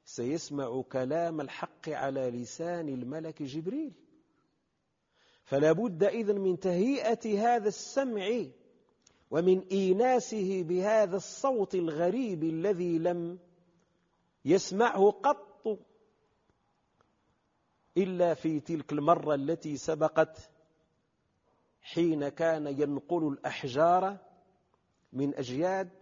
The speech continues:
إلى مكة، سمع صوتا ثم غاب عليه ذلك الصوت إلى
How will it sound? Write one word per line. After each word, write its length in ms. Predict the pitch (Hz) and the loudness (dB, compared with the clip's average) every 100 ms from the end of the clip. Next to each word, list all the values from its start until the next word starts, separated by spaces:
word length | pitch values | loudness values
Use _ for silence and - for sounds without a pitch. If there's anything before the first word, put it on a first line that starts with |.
| - | -4
إلى 300 | 139 147 147 | 2 4 6
مكة، 440 | 165 - - 233 - - - _ _ _ _ _ _ _ _ _ | 4 0 4 4 2 -18 -20 _ _ _ _ _ _ _ _ _
سمع 520 | - 175 156 143 139 | 0 0 2 -2 -4
صوتا 520 | 135 165 165 147 151 | -2 -2 -2 -2 -6
ثم 360 | 135 175 156 147 | -6 -8 -6 -4
غاب 480 | 135 147 165 151 135 | -2 0 0 -2 -4
عليه 640 | 131 127 151 156 123 135 | -4 -4 -4 -6 -6 -6
ذلك 420 | 117 165 151 139 135 | -4 -4 -4 -8 -12
الصوت 560 | - - 196 190 - - _ _ _ _ 240 | -12 -4 -2 -2 -8 -20 _ _ _ _ 4
إلى 500 | 277 240 220 220 | 6 10 8 6